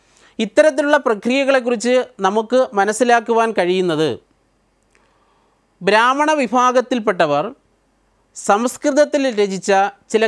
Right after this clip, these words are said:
ഗ്രന്ഥങ്ങളിൽ നിന്നായിരുന്നു. അതായത് നമുക്ക് സമൂഹത്തിൽ കാണപ്പെട്ട ഇത്തരത്തിലുള്ള വ്യത്യാസങ്ങളെയും അതുപോലെ തന്നെ സാമൂഹ്യ പ്രക്രിയകളെയും തിരിച്ചറിയുവാൻ കഴിഞ്ഞത്, സാമൂഹ്യ നിയമാവലികളെക്കുറിച്ച് മനസ്സിലാക്കുവാൻ കഴിഞ്ഞത് ഈ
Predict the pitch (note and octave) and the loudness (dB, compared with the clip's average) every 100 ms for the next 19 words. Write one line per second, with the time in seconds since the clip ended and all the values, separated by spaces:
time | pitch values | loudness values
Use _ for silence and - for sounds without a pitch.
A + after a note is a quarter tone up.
0 | F#3+ F#3+ G3+ G#3+ F#3+ F3 D3 C3+ A#2+ A2 | 0 0 2 0 0 -2 -2 -4 -4 -8
1 | G2 _ _ _ _ _ _ F3+ G#3 A#3 | -10 _ _ _ _ _ _ 0 2 2
2 | B3+ A#3 A#3+ C#4 C4+ C4+ C4 A3+ A3 B3 | 0 0 0 4 6 6 2 0 0 0
3 | C4 C4 B3 A3+ A#3 A3+ A3+ C4 G#3+ A#3+ | 2 0 2 2 2 0 2 0 2 2
4 | A#3+ A3+ A#3 B3+ B3 G3+ A#3 A#3+ B3+ A3+ | 2 2 2 2 2 2 2 2 2 2
5 | A3 A3 B3 A3 A3 A3+ A3+ G#3+ G#3+ A#3+ | 2 2 2 0 2 0 0 2 2 0
6 | A#3 B3 G#3+ G3 C4 C4 A3+ A3 B3 G#3+ | 0 0 -2 -2 -2 0 0 -2 -2 -4
7 | G3 A#3 A#3+ A#3 A#3 A#3+ A#3+ G3+ G3 F#3 | -2 0 0 2 0 0 -2 0 2 2
8 | G3 E3+ C#3 F#3 G3+ A#3 A#3 A3 G#3 G#3+ | 2 0 0 0 0 0 0 0 2 2
9 | A#3+ B3+ C4 B3+ B3+ A3+ A#3 B3+ A3 G3 | 2 4 2 2 0 0 -2 -2 -2 -2
10 | A3+ A3 G#3 G#3 G3 F3+ D#3 D3 E3+ C4 | -2 -2 0 -2 -2 -2 -2 0 0 -2
11 | - _ _ _ G3 | -8 _ _ _ -4